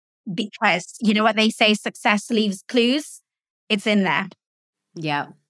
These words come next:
Speaker 2: Okay. So doing the research is really important. Let's talk about engagement versus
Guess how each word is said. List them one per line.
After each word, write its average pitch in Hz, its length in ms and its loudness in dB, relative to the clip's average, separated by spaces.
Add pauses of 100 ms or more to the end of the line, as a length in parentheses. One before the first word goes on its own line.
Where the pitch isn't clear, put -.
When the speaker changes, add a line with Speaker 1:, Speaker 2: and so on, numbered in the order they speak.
(220)
Speaker 2:
Okay. 196 300 2
So 196 240 2
doing 226 360 4
the 208 100 4
research 180 640 0
is 170 140 -4
really 170 300 -2
important. 160 640 -4 (400)
Let's 254 240 0
talk 320 320 2
about 208 320 4
engagement 202 640 4
versus 170 540 0